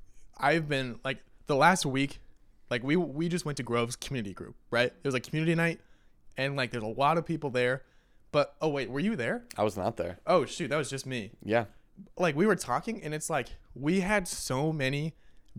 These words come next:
Speaker 1: big events for, like, our first time back in, like, the span of, like, a week and a half
Speaker 2: Yeah.
Speaker 1: that by the time that we got to the end of it, we're just burnt out on big events.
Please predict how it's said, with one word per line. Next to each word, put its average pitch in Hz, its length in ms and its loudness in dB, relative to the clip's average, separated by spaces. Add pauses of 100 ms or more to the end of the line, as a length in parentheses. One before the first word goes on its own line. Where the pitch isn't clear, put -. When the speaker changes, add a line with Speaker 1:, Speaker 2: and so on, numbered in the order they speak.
(240)
Speaker 1:
big 131 300 2
events 123 600 -2 (280)
for, 147 160 -4
like, 123 120 0
our 127 120 2
first 123 360 -8
time 127 240 -4
back 107 360 -2 (160)
in, 127 120 -6
like, 127 180 -4
the 131 100 -2
span 123 360 -2
of, 127 120 -2
like, 120 100 0
a 117 80 0
week 117 280 -4
and 139 100 -2
a - 20 -2
half 113 400 -2 (100)
Speaker 2:
Yeah. - 100 -20 (180)
Speaker 1:
that 135 160 2
by 151 100 4
the 160 100 2
time 160 300 2
that 180 140 2
we 156 100 2
got 139 220 0
to - 80 -8
the 120 120 -4
end 139 160 -4
of 127 80 -6
it, 110 220 -2 (220)
we're 139 100 0
just 131 220 -8
burnt 131 260 -6
out 147 360 2
on 123 120 -2
big 123 180 -6
events. 120 400 -6